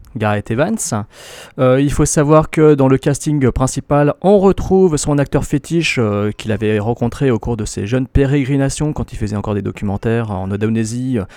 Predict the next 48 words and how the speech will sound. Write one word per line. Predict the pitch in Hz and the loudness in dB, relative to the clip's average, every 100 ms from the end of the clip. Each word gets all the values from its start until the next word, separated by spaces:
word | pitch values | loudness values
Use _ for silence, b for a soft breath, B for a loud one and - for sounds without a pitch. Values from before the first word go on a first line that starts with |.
| b b b | b b b
c'est-à-dire | - 113 110 131 | -6 -4 -2 0
l'acteur | 113 - 127 117 - | 0 2 0 0 -2
Iko | 175 - 180 175 - _ _ - | -2 6 8 8 2 _ _ 4
Uwais, | 170 156 226 247 117 101 - b b b | 8 8 6 2 -4 -6 -8 b b b
hein, | 117 | -4
qui | - | -2
est | 107 | -2
donc, | 107 - | -2 0
euh, | 101 95 | 0 2
son | 98 120 | 0 -2
acteur | 104 - - | -2 0 -2
fétiche, | - - 240 254 | -2 -2 -2 -4
qui | - | -2
avait | 104 | -2
joué | 104 104 | 0 0
dans | 107 | 2
Meranto, | 120 139 151 151 185 196 - | 2 2 0 2 2 0 -6
qui | - | -6
a | 101 | -4
joué | 117 110 | -2 -4
dans | 104 | -4
The | 107 | -2
Raid, | 131 156 180 165 - _ | 0 2 0 -4 -10 _
qui | - | -8
a | 95 | -6
joué | 104 98 | -4 -4
donc | 98 - | -4 -8
maintenant | 98 104 90 | -8 -8 -8
dans | 90 | -6
The | 107 | -2
Raid | 139 151 | 0 2
deux. | 147 208 - B B B B B B | 4 2 2 B B B B B B
On | 190 | 4
retrouve | 196 196 202 180 | 6 6 4 4
également, | 175 165 165 170 165 - | 4 2 2 0 0 -2
euh, | 110 107 104 107 - - | -2 0 -2 -4 -6 0
un | 147 | 2
autre | 180 | 2
de | 151 | 0
ses | - 147 | -2 0
acteurs | 139 151 | 0 -2
fétiches | 147 - 156 | -2 -4 -8
qu'il | - 104 | -6 -4
avait | 110 | -4
révélé | 123 123 127 | -2 -2 0
aussi | 123 - 135 | -2 -4 -4
avec | 104 - | -4 0
Meranto, | 135 147 151 139 147 147 | 0 2 0 0 0 0